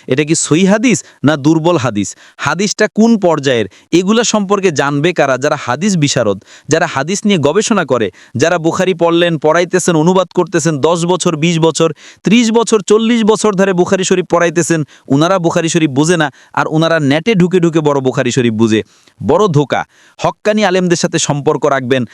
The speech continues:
আর না হয় আপনাদেরকে পথ হারা করবে, তানাশ বুঝে পাবেন না। ইমামে আজম আবু হানিফা রহমতুল্লাহ আলাইহির মতো ব্যক্তিকে বলে উনি নাকি মাত্র চারটা হাদিস জানতো, অথচ ইমামে আজম আবু হানিফা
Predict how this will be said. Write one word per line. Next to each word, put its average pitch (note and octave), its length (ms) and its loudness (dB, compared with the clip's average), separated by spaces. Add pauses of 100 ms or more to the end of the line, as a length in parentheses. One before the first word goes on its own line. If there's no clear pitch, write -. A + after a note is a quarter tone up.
(140)
আর D3+ 180 -2
না D#3+ 140 0
হয় E3 120 0
আপনাদেরকে C#3+ 600 -2
পথ C#3 220 0
হারা C3 200 -2
করবে, A2 320 0 (300)
তানাশ E3+ 340 0
বুঝে E3+ 220 2
পাবেন C#3 280 0
না। A2+ 180 -2 (220)
ইমামে F#3 340 2
আজম G3+ 300 0
আবু F3 180 2
হানিফা F#3 280 0
রহমতুল্লাহ E3+ 480 0
আলাইহির D#3+ 160 0
মতো E3 220 -2
ব্যক্তিকে D#3+ 480 0
বলে F#3 280 2 (240)
উনি E3 140 4
নাকি F3 240 -2
মাত্র D#3+ 280 -2
চারটা D3+ 360 -2
হাদিস C#3+ 280 -2
জানতো, B2 340 -2 (260)
অথচ F#3 400 0
ইমামে F#3 400 0
আজম F#3 280 0
আবু D#3+ 200 2
হানিফা F#3+ 300 2